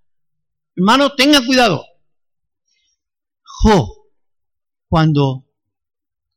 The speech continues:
todo esto ha pasado, ¿cómo quedaría Job? Pero es curioso que la mujer no le, no la abandonó. La miseria, en el hambre, en aquella dificultad tan grande que tuvo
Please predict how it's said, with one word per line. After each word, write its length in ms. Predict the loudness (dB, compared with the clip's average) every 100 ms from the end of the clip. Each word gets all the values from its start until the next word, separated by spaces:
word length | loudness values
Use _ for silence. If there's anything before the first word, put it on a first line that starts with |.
| _
todo 280 | -6 -4 -6
esto 220 | -6 -12
ha 40 |
pasado, 480 | -12 -14 -12 -14 -18 _ _ _ _ _ _ _
¿cómo 300 | -6 -4 -6
quedaría 420 | -6 -4 -4 -6
Job? 220 | -6 -8 -10 _ _ _ _ _ _ _ _
Pero 200 | -2 -2
es 60 | 0
curioso 500 | 0 2 0 -4 -6
que 80 |
la 100 | -4
mujer 280 | -2 -2 -2
no 120 | -2
le, 120 | -4 -4
no 140 | -6
la 80 | -4
abandonó. 580 | -6 -6 -6 -6 -8 -12 _ _ _ _ _ _ _ _ _ _ _ _ _ _ _ _
La 180 | -10 -4
miseria, 680 | -4 -4 -2 -2 -4 -8 -12 _ _ _ _ _ _ _ _
en 180 | -8 -6
el 120 | -4
hambre, 440 | -4 -4 -6 -10 -16 _ _ _ _ _ _ _ _ _ _ _ _ _ _
en 80 | -8
aquella 240 | -6 -4 -4
dificultad 680 | -6 -8 -10 -10 -8 -12
tan 220 | -8 -6
grande 380 | -2 -2 -2 -4
que 100 | -8
tuvo 420 | -8 -8 -10 -16